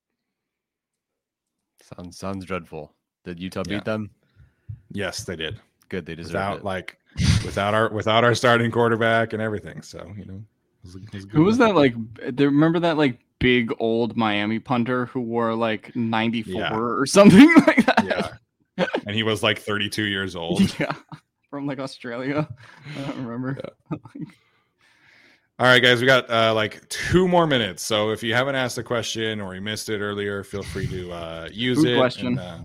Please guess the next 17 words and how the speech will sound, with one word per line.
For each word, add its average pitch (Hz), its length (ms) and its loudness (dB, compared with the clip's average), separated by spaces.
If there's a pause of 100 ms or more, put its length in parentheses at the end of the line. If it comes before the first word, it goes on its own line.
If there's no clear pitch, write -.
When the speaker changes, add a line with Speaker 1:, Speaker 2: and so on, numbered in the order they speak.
(160)
Speaker 3:
Here's 123 220 -8
your 127 80 -4
Speaker 2:
shout 113 300 0
Speaker 3:
time. - 20 -2
Speaker 2:
out 120 220 -2 (160)
to, 104 120 -10
uh, 98 360 -8
Tyler's 107 380 -4
mom 104 300 -6
for 107 140 -12
the 95 80 -12
super 98 280 -10
sticker, 107 380 -8
as 90 140 -10
always. 90 400 -10
Appreciate - 480 -18
that. 98 260 -10